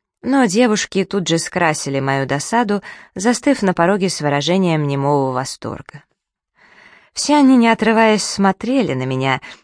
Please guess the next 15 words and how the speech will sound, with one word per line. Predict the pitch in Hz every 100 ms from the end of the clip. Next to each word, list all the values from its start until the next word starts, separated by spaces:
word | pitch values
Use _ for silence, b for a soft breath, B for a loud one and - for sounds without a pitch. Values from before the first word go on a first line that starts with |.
| _
вернее, | 156 170 170 165 156
на | 156
мой | 160 156
новый | 156 143 139
прикид | - 147 - 220 - B B -
от | 185 170
Оливии | 170 196 190 214
О'Хар, | 240 240 - 120 117 - B B
в | -
котором | 160 143 143
я | 139 131
чувствовала | - 190 - 202 185
себя | - 180 180 B B -
настоящей | 226 - 220 156 135 131 - 160
богиней. | 185 180 131 -